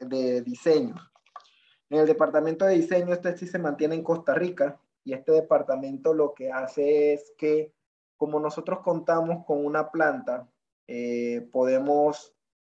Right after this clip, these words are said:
brindar soluciones, eh, de acuerdo a lo que necesita el cliente. Esto sí, esto lleva un tiempo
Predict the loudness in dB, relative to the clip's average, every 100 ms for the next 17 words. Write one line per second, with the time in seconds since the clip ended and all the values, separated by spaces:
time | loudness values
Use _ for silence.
0 | _ _ 0 0 2 2 2 2 0 0
1 | 0 -6 -2 0 0 -8 -14 _ _ _
2 | _ -12 -10 -10 -8 -8 -8 -14 -16 -20
3 | _ 2 2 4 4 6 6 6 2 0
4 | -6 -6 -8 -10 -6 -4 0 0 0 2
5 | 4 2 -2 -20 _ _ _ _ _ _
6 | -4 -4 0 0 0 -2 -2 0 2 6
7 | 6 6 2 -2 0 2 0 -4 -4